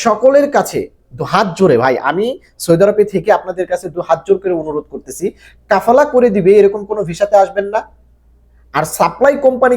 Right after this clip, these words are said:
কিনা এটা ভালো করে যাচাই করে আসবেন, অরিজিনাল কোম্পানি সিলেক্ট করার চেষ্টা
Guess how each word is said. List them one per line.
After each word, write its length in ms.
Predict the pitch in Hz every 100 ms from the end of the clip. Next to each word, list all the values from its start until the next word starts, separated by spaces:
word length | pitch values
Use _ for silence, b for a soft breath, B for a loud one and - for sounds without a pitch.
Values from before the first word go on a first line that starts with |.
| 240
কিনা 140 | 202 175
এটা 120 | 165 -
ভালো 180 | 160 208
করে 120 | 208 202
যাচাই 260 | 151 - 185 175
করে 120 | 165 131
আসবেন, 240 | - 107 _ _ _ _ 143
অরিজিনাল 380 | 156 190 196 196
কোম্পানি 380 | 190 185 196 202 269 - _ -
সিলেক্ট 300 | - 196 190 -
করার 180 | 185 180
চেষ্টা 220 | 160 -